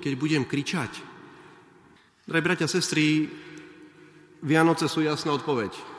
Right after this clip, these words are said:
že nás tam hore počuť. Máme prvý deň roka a sám Pán Boh k nám prichádza. A v prvom čítaní,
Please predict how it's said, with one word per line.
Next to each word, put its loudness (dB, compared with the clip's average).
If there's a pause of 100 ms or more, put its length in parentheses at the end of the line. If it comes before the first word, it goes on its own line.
(760)
že -4
nás -2
tam 0
hore -2
počuť. -2 (2000)
Máme 2
prvý 4
deň 0
roka 0
a 0
sám 4
Pán 4
Boh 2
k -2
nám 2
prichádza. -2 (920)
A -4
v -12
prvom 6
čítaní, 4